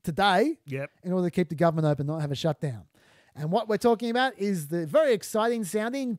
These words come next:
Speaker 1: permitting reform. <laughs> Let me give you a quick background. According to Princeton University's repeat project, the Inflation Reduction Act has the potential to secure,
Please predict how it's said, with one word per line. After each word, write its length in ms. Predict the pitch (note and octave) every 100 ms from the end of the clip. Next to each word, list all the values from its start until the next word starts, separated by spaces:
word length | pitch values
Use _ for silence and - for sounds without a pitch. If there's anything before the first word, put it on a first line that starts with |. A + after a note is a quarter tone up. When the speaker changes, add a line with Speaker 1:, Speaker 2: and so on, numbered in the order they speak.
| -
Speaker 1:
permitting 920 | - C#4 D4 C4+ C#4 D#4 D4+ C4+ B3
reform. 1120 | A3 G3 - G#3+ G3 F3+ E3 D#3 C#3+ C3+ B2+ A2+ - - - - - -
<laughs> 640 | - - - _ - _
Let 100 | A3+
me 60 | A#3
give 140 | A3
you 40 | F#3+
a 40 |
quick 180 | G3+ F3
background. 580 | F3 D#3 D#3+ C#3 A2+ A2
According 360 | - B3 A#3+
to 100 | F#3
Princeton 440 | E3 G3+ G3+ - F3
University's 480 | E3 D#3+ E3 D3+ C#3+
repeat 360 | D3 F#3 G3
project, 460 | F#3+ F#3 F#3 B3+ -
the 100 | F3+
Inflation 520 | G3 G3 G#3+ A3+ B3
Reduction 440 | F#3 E3+ - D#3
Act 340 | B2+ D3 - - _
has 140 | - D3+
the 60 |
potential 500 | D3+ A#3 C#4 G3+ C#3+
to 100 | F3+
secure, 460 | D3+ - D4 G#3+